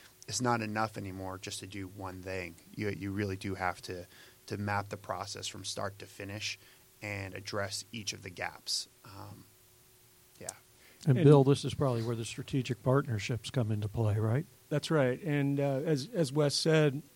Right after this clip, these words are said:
Speaker 3: um, about, you know, three years ago, we, uh, you know, got into the Sarbanes-Oxley, Oxley use case. And, you know, as a technology company, a cloud-based technology company, um,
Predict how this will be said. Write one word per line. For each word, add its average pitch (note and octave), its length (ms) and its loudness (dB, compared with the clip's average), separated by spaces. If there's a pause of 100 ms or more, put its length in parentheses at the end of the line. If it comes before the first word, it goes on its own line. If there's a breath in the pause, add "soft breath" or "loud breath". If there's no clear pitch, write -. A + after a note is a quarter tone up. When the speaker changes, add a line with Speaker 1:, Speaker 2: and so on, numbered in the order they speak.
Speaker 3:
um, C3 420 -2 (380 loud breath)
about, E3 180 6 (300)
you F#3 80 0
know, D3+ 80 2
three F3+ 240 2
years D#3+ 260 6
ago, C#3 480 4 (120)
we, C#3 320 2
uh, B2+ 260 2 (300)
you D#3+ 100 -2
know, B2+ 80 -4 (100)
got D3 160 2
into D3 220 0
the B2+ 80 -6
Sarbanes-Oxley, C#3 1200 0
Oxley D3+ 380 -2
use C3+ 280 -2
case. C3 460 -6 (420 loud breath)
And, D#3 540 4 (480)
you F#3 80 0
know, D#3+ 100 4
as E3+ 220 4
a D3 80 2
technology D3+ 640 2
company, C3+ 380 -4
a C3 60 -2
cloud-based D3 600 0
technology C3+ 520 -4
company, C3+ 520 -2 (480 soft breath)
um, C3 380 -2